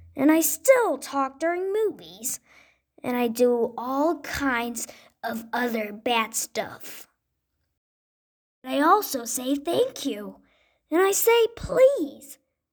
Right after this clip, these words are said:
and I smile, and I hold doors open for people.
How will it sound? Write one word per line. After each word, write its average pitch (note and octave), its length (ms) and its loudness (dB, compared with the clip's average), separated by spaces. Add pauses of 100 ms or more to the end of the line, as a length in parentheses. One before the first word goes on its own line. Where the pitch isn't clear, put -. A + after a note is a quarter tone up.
(160)
and B3 160 -8
I D#4+ 120 0
smile, C4 1000 0 (680)
and A#3 140 -6
I A#3+ 80 -4
hold D4+ 480 6
doors D#4 500 -2
open D#4+ 420 -2
for D4+ 180 -8
people. C4+ 640 -6